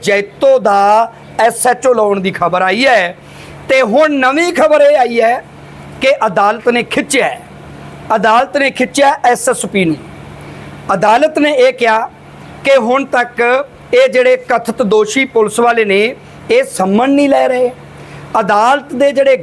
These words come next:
ਗੈਰ ਜ਼ਮਾਨਤੀ ਵਾਰੰਟ ਨੇ, ਉਹ ਤਮੀਲ ਹੀ ਨਹੀਂ ਕਰ ਰਹੇ ਔਰ ਹਰ ਵਾਰੀ ਸੰਮਣ ਵਾਪਸ ਅਦਾਲਤ ਮੁੜ ਜਾਂਦੇ ਨੇ। ਹੁਣ ਅਦਾਲਤ ਦੇ ਜੱਜ ਸਾਹਿਬ ਨੇ ਐਸ ਐਸ ਪੀ ਨੂੰ ਖਿੱਚਿਆ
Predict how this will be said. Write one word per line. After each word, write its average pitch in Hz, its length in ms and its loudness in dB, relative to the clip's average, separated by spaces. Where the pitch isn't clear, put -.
ਗੈਰ 220 280 2
ਜ਼ਮਾਨਤੀ 226 640 0
ਵਾਰੰਟ 226 360 0
ਨੇ, 208 260 0
ਉਹ 262 140 4
ਤਮੀਲ 220 460 0
ਹੀ 302 60 4
ਨਹੀਂ 339 160 2
ਕਰ 269 180 2
ਰਹੇ 254 280 0
ਔਰ 240 120 2
ਹਰ 208 240 0
ਵਾਰੀ 302 200 2
ਸੰਮਣ 247 420 0
ਵਾਪਸ 208 460 0
ਅਦਾਲਤ 170 380 -2
ਮੁੜ 269 180 0
ਜਾਂਦੇ 277 340 0
ਨੇ। 262 300 -2
ਹੁਣ 311 200 2
ਅਦਾਲਤ 262 420 0
ਦੇ 269 180 2
ਜੱਜ 220 280 -2
ਸਾਹਿਬ 247 280 0
ਨੇ 254 140 0
ਐਸ 285 260 0
ਐਸ 311 200 -2
ਪੀ 330 160 2
ਨੂੰ 294 140 0
ਖਿੱਚਿਆ 208 460 -2